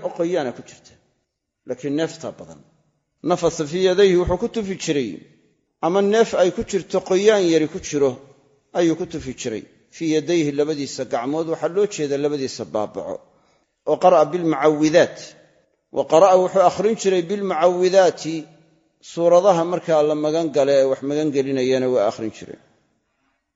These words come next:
Yacni sababtooda wax lagu magan gelinayo. Waa la jamciyey.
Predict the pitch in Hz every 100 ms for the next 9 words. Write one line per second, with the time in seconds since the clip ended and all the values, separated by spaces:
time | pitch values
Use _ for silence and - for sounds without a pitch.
0 | _ 170 156 - 160 156 160 127 123 117
1 | 127 131 117 113 104 95 87 82 _ _
2 | _ _ _ _ - 131 123 120 - 135
3 | 123 135 151